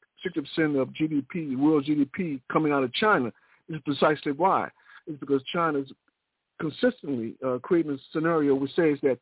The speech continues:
you know, you know, the wealth will be spread. And so those, those, those, those impulses, you know, to be greedy, uh, to be corrupt, or to not give a damn about the country, the Chinese Central Committee simply won't allow that.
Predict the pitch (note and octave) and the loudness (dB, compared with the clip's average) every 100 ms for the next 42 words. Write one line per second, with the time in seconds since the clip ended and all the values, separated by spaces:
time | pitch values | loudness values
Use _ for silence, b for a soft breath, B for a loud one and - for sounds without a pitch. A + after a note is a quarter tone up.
0 | _ _ _ E3+ D3 B2+ _ _ _ _ | _ _ _ -4 -2 -4 _ _ _ _
1 | - E3 D3 - C#3 E3 D3 D#3 C3+ C3 | -6 0 0 2 2 2 2 -4 -4 -6
2 | - D#3 C3 E2+ - b b b b - | -6 -2 -2 -2 -10 b b b b -8
3 | C#3+ D3+ C#3+ D#3+ E3 - E3 D3+ - E3 | -4 -2 2 0 0 -4 -2 -2 -2 0
4 | D#3 C#3 _ _ E3 D3+ - F#3+ E3 D3 | 0 -2 _ _ -2 -2 0 0 0 0
5 | D3 C#3 - D3 C#3 C3+ - C#3+ C3+ D3+ | -2 -6 -6 -4 -2 -4 -4 0 0 0
6 | F3+ F#3+ A3 _ _ - B2+ B2+ - D3 | -2 -2 -8 _ _ -8 -6 -6 -6 -4
7 | D3+ C#3+ E3 F#3 _ b b b - C#3 | 0 2 2 2 _ b b b -4 -4
8 | C3+ D#3 C#3 D#3+ C#3+ B2+ E3 F3 E3 D#3 | -2 -2 0 0 0 2 2 2 0 2
9 | D#3 D3+ C3+ - F3+ G3+ G#3+ _ _ _ | 0 0 -4 -2 0 -2 -4 _ _ _
10 | - C3+ - F3+ D#3+ F#3 D#3 - D#3+ D3 | -6 -2 2 2 2 -2 -2 -2 -2 -2
11 | - C#3+ C3+ C3 B2+ B2 G#2+ F#2 | -2 -2 -2 0 0 0 -2 -4